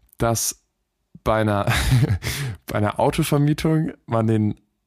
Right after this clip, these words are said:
also das, also wir müssen, boah, komplexe Situation, die ich jetzt kurz runterbrechen muss. Also wir haben ja gerade einen Tourbus gemietet, den müssen wir umtauschen und es ist egal, wer von uns den Bus umtauscht. <laughs> So, oh Gott, das habe ich heute gelernt.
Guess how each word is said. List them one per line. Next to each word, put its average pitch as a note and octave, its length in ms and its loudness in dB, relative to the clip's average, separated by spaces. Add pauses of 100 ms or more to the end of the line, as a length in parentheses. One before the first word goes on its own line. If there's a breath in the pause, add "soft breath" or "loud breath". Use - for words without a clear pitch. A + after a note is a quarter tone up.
(380)
also A2 280 0
das, - 480 -4
also G#2+ 180 -2
wir G#2+ 80 2
müssen, A2 260 0 (320 loud breath)
boah, - 220 -2
komplexe B2+ 440 0
Situation, A#2 380 2
die G#2+ 40 2
ich G2+ 60 0
jetzt - 140 -2
kurz A#2+ 180 -2
runterbrechen A#2 480 0
muss. C#3 120 0 (220 soft breath)
Also G2 180 0
wir G2 60 0
haben G2+ 200 0
ja G2+ 100 -2
gerade G2 120 -2
einen F#2 100 -6
Tourbus D3 360 0
gemietet, C3+ 420 0 (200 soft breath)
den A2+ 140 4
müssen A#2+ 260 2
wir G#2+ 220 0
umtauschen D3+ 880 -2 (480 soft breath)
und A2 280 -2 (460)
es A#2 120 -4
ist A#2+ 120 -2
egal, C3 480 0 (100)
wer A2+ 300 2
von A#2 180 -2
uns G#2+ 220 0
den G2 140 0
Bus G2 160 -2
umtauscht. F2+ 560 -6
<laughs> B2+ 440 2
So, D3 200 2
oh - 240 -4
Gott, - 200 -4 (460 loud breath)
das A#2 180 0
habe A#2 100 2
ich G#2+ 80 0
heute G#2 140 -2
gelernt. E2 380 -2